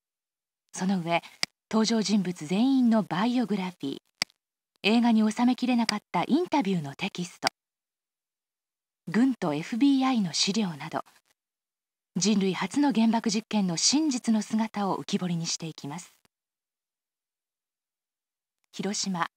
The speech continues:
長崎の前に、歴史の中に封印された瞬間を語る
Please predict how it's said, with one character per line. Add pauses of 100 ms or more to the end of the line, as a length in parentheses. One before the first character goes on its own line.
長
崎
の
前
に、 (1120)
歴
史
の
中
に
封
印
さ
れ
た
瞬
間
を
語
る